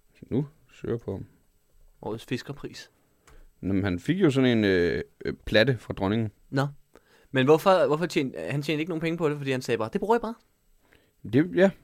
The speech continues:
Speaker 1: han fik aldrig patent på det. Det lille svin.
Speaker 2: Nej. Var der andre, der nappede patenten på det, eller har det bare været sådan en,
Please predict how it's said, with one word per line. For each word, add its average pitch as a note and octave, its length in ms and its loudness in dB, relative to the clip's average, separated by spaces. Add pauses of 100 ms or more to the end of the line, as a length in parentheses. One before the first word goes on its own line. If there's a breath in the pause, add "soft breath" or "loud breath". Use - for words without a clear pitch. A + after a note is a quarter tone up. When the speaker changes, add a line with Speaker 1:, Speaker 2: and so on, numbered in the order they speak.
(260)
Speaker 1:
han C#3 160 -2
fik C#3+ 200 -4
aldrig D#3+ 240 2
patent C#3 320 -2
på - 80 -4
det. B2 120 -8 (1300)
Det - 100 -16
lille A#2 160 -4
svin. - 340 -8 (480)
Speaker 2:
Nej. - 120 -10 (1000 soft breath)
Var G#2+ 100 -2
der G2+ 60 0
andre, B2 180 -2
der A#2 240 2
nappede A#2 300 0
patenten C3+ 440 -6
på B2+ 100 0
det, A#2 100 8
eller - 120 4
har F#2+ 60 -4
det G2+ 80 -4
bare G#2+ 180 2
været A2+ 120 -2
sådan G#2+ 240 0
en, G#2 100 -4